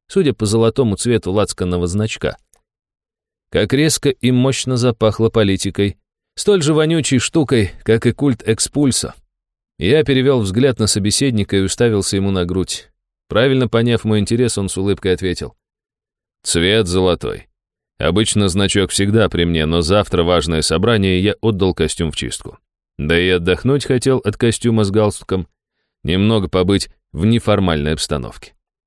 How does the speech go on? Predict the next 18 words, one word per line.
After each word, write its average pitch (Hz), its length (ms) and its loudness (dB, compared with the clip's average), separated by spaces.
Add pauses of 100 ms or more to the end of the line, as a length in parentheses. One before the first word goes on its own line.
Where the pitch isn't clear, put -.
(440)
Но 95 200 0
могу 139 280 2
показать 139 440 2
партийное 117 500 2
удостоверение, 98 680 2
если 85 280 0
не 82 120 0
веришь 85 300 0
на 62 140 -8
слово. - 340 -12 (480)
Показывать?» 92 580 -2 (640)
«Да 87 180 -2
и 151 100 2
так 180 260 2
верю», 110 280 2 (160)
ответил 73 440 -4
я. 64 140 -8 (360)
«Верю. 123 500 2